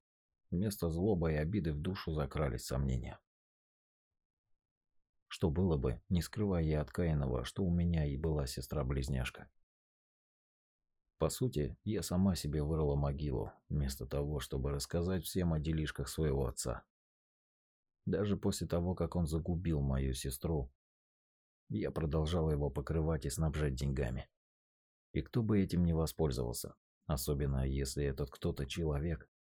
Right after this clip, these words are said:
который торговал собственной дочерью. А ведь я могла рассказать всё Диме, когда отец стал шантажировать меня. Могла отдать ему ту проклятую запись сама, и тогда он хотя бы выслушал меня.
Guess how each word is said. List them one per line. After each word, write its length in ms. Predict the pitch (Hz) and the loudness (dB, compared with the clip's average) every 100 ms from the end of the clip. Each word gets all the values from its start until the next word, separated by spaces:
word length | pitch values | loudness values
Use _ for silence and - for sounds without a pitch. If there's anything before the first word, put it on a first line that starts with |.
| _ _ _ | _ _ _
который 420 | - - - 135 | -8 -4 -2 -2
торговал 480 | - 65 65 67 76 | -2 -4 0 0 0
собственной 540 | 65 - 64 - 67 64 | -2 -4 -4 -2 -2 -2
дочерью. 600 | 64 62 - 65 64 - _ _ _ _ _ _ _ _ _ _ _ _ - | -2 -4 -4 -8 -8 -10 _ _ _ _ _ _ _ _ _ _ _ _ -2
А 100 | 73 | 0
ведь 200 | 65 85 | 2 0
я 120 | 87 | 2
могла 340 | 95 90 90 | 2 2 0
рассказать 460 | 85 - 85 78 71 | 0 -2 -2 -2 -2
всё 140 | 78 | -2
Диме, 280 | 73 80 80 | -2 0 0
когда 320 | 80 78 76 | 0 0 0
отец 280 | 69 73 69 | 0 -2 -6
стал 200 | - 69 | -4 -4
шантажировать 720 | - 73 78 78 73 58 60 | -2 -4 -2 0 0 -2 -2
меня. 340 | 58 52 - - _ _ _ _ _ _ _ _ _ _ _ _ _ - | -4 -4 -8 -12 _ _ _ _ _ _ _ _ _ _ _ _ _ -2
Могла 380 | 76 76 71 65 | 0 2 2 0
отдать 320 | 65 69 64 | 0 -4 -4
ему 260 | 64 62 | -2 -2
ту 160 | 60 71 | -2 -4
проклятую 600 | 67 67 65 67 65 65 | -2 -4 -2 -2 -2 -2
запись 420 | 64 69 65 64 | -2 -2 -4 -6
сама, 400 | - 71 76 73 | -4 0 2 2
и 100 | 67 | 0
тогда 440 | 65 80 78 80 73 | 0 -2 0 0 0
он 180 | 80 71 | 0 -2
хотя 320 | - 82 80 | -2 -2 0
бы 140 | 71 | 0
выслушал 580 | 65 69 - - - - | 0 -2 -4 -8 -6 -4
меня. 340 | 123 143 - | -2 -2 -4